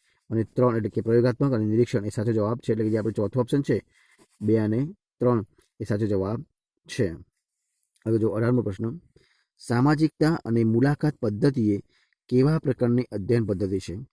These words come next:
તો ઓપ્શન આપે, નંબર એક ઇતિહાસ, નંબર બે શિક્ષણ દર્શન,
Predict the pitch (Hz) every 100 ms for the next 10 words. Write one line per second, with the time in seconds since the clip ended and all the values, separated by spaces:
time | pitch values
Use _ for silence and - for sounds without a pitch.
0 | _ _ _ _ _ _ _ 110 101 98
1 | 120 123 107 110 107 107 104 117 123 -
2 | - _ _ _ _ _ _ - 117 123
3 | 120 117 - 107 - 123 123 117 123 131